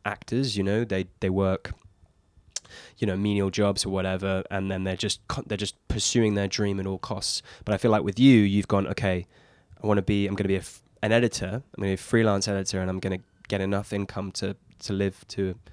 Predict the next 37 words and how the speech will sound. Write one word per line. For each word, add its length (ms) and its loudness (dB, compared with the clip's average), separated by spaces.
you 100 -4
know, 120 0
live 240 0
well, 340 2
but 160 -4
I'm 100 0
also 280 -2
gonna, 280 -6
and 80 -2
I'm 80 -2
gonna 200 -4
use, 420 -2
you 80 -6
know, 120 -4
that 160 -4
stable 260 -4
income 280 -6
to 80 -12
pursue 360 -2
my 260 -6
dreams." 540 -8
I 80 0
suppose, 300 2
yeah, 100 -2
it's 80 -2
a 60 4
long-winded 460 4
way 160 2
of 100 -2
saying, 440 0
like, 360 -6
where 240 8
does 120 6
that 160 6
attitude 600 0
come 260 -2
from, 460 -10